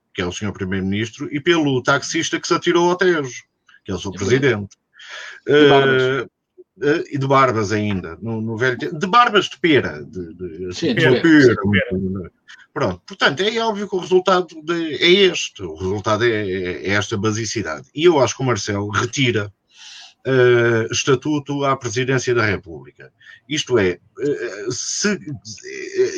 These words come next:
Speaker 1: isto falar de, de coisa, de, de questões que até são de Estado, ou roçam as questões de Estado, com a toalhinha do, do, do apart-hotel e não sei quê, eh, a secar-se,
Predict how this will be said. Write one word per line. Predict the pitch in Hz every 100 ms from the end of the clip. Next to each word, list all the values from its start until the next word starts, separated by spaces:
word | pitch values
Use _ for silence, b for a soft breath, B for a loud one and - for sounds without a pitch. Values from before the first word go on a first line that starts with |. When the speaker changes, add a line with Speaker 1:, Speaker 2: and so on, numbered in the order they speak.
| -
Speaker 1:
isto | 196 - - -
falar | 190 175 185 175
de, | 143 120 131 135 131 123 113 107
de | 104 117 101
coisa, | 160 156 135
de, | 127 127
de | 120
questões | - - 165 170 156
que | -
até | 269 262
são | - 190 156 123
de |
Estado, | - 147 139 113
ou | 104
roçam | 107 123 123 117 113 104 98
as | 92
questões | - 123 113
de | -
Estado, | - 98 78 - B B B B -
com | 190 185 175
a | 151 143
toalhinha | 165 160 151 170 160 139 127
do, | 120 110
do, | 104 101 92 87 82 85
do | 87 104 101
apart-hotel | 110 127 120 120 - 127 123 120 101 90
e | 87
não | 98
sei | 92 95
quê, | 95 110 107 95 90
eh, | 85 76 73 71 76 71 - 69 64
a | -
secar-se, | - - 120 113 -